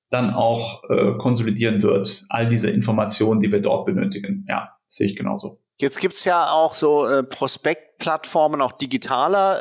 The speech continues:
Speaker 2: ähm, Art. Glaubst du, äh, daran oder glaubst du auch, das ist vielleicht nur eine Übergangsgeschichte, bis ich dann eine App habe, die dann, äh, sag ich mal, aus einer Kundensicht eigentlich die, die Sachen,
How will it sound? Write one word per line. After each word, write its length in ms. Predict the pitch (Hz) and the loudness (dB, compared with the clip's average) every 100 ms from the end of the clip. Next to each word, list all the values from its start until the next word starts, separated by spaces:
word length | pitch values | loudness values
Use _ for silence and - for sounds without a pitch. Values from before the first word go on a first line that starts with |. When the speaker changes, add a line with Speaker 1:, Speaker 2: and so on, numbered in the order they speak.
| 175 | 0
Speaker 2:
ähm, 140 | 175 | 0
Art. 580 | - 165 175 196 - - | 0 2 2 0 -2 -2
Glaubst 460 | 127 113 180 - - | 0 2 0 -2 0
du, 200 | 208 202 | 2 4
äh, 280 | 175 180 180 | 4 2 0
daran 600 | 170 165 170 175 175 175 | 0 0 0 0 0 -2
oder 340 | - 151 147 | -2 0 2
glaubst 220 | 143 151 | 0 0
du 60 | 151 | 0
auch, 60 | 135 | 0
das 260 | 151 156 | 0 2
ist 140 | 147 - | 0 0
vielleicht 360 | 147 139 - | 0 0 -2
nur 80 | 143 | -2
eine 100 | 135 | -2
Übergangsgeschichte, 1300 | 147 180 160 156 151 151 - 151 147 - 156 - 147 | 0 -2 0 -2 0 -2 0 0 0 -2 -2 -2 -2
bis 220 | 143 - | 0 -2
ich 120 | 147 | -2
dann 300 | - 139 143 | -2 -2 0
eine 420 | 139 135 135 120 - | 0 0 0 0 0
App 220 | 147 - | -2 0
habe, 380 | 147 139 127 127 | 2 2 0 0
die 200 | 131 123 | 0 0
dann, 340 | 127 123 127 | 0 -2 -6
äh, 520 | - 127 123 123 113 | -2 0 2 0 -2
sag 160 | 131 131 | -2 -2
ich 60 | |
mal, 220 | 131 120 113 | 0 -2 -2
aus 180 | 123 | -4
einer 60 | 131 | -6
Kundensicht 640 | - 131 131 127 131 - - | -6 -6 -4 -6 -4 -4 -4
eigentlich 540 | 120 123 - 120 - | -4 -6 -8 -8 -8
die, 200 | 120 113 | -8 -8
die 140 | 117 | -8
Sachen, 460 | 113 123 - 127 | -4 -2 -2 -6